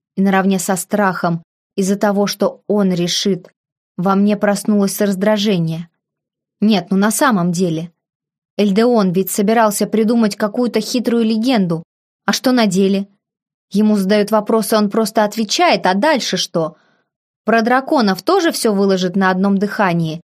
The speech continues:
Я почти набралась смелости выйти вперед и обратиться к правителю, даже зная, как они тут все относятся к женщинам и их мнению, но Деон меня опередил. Я забрал призванную с собой по нескольким причинам.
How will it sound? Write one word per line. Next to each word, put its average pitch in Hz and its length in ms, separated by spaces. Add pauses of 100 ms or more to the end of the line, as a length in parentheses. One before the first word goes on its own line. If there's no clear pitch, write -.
(560)
Я 202 160
почти 214 360
набралась 214 480
смелости 220 500
выйти 214 300
вперед 233 520 (400)
и 214 100
обратиться 226 640
к 226 80
правителю, 220 760 (220)
даже 208 320
зная, 208 540
как 208 220
они 180 180
тут 170 120
все - 200
относятся 180 480
к 175 60
женщинам 170 640 (200)
и 196 120
их - 160
мнению, 180 520
но 254 400 (500)
Деон 220 480
меня 226 260
опередил. 208 680 (440)
Я 190 340
забрал 196 460
призванную 190 640
с 175 60
собой 190 380
по 185 120
нескольким 196 640
причинам. 170 720